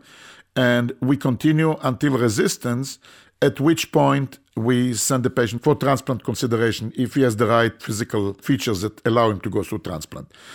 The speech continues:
The reason for that is the notion that transplant is still very risky, and we have to exert the maximum benefit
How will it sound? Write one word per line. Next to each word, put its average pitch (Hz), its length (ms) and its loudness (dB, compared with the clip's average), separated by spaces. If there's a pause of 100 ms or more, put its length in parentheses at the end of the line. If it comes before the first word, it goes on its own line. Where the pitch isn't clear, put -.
(120)
The 147 120 4
reason 208 280 0
for 143 240 0
that 185 420 -2
is 127 220 0
the 127 120 2
notion 139 460 0
that 113 220 -6
transplant 123 480 -2
is 110 80 -8
still 123 220 -6
very 107 340 -2
risky, 131 560 -4 (640)
and 131 380 0
we 131 160 4
have 143 240 0
to 127 340 0
exert 139 460 0
the 123 80 2
maximum 127 500 -2
benefit 110 480 -2